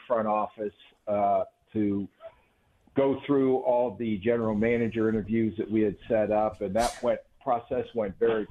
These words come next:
quickly. A lot of very qualified candidates, but, uh, I think Josh made a great decision, uh, in hiring Adam Peters, who's not only respected as a great personnel man, talent evaluator,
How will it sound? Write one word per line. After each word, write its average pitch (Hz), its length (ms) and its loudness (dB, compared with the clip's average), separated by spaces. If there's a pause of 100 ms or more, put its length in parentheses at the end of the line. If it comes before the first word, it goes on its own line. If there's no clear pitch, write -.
quickly. 107 580 0 (240)
A 98 160 2
lot 110 300 0
of 95 160 -2
very 117 300 2
qualified 110 720 -2 (120)
candidates, 104 600 0 (200)
but, 104 280 0 (180)
uh, 98 380 0 (600)
I 104 100 0
think 117 280 -2
Josh 110 360 0
made 113 260 0
a 98 120 0
great 113 320 -2
decision, 113 720 -2 (300)
uh, 98 200 0 (100)
in 101 160 -2
hiring 104 600 0 (100)
Adam 104 340 0
Peters, 104 420 0
who's 92 240 -4
not 104 180 0
only 101 240 -2
respected 101 920 -2
as 95 380 2 (100)
a 92 400 2 (440)
great 113 240 0 (100)
personnel 110 520 0
man, 110 380 0
talent 104 320 0
evaluator, 98 880 0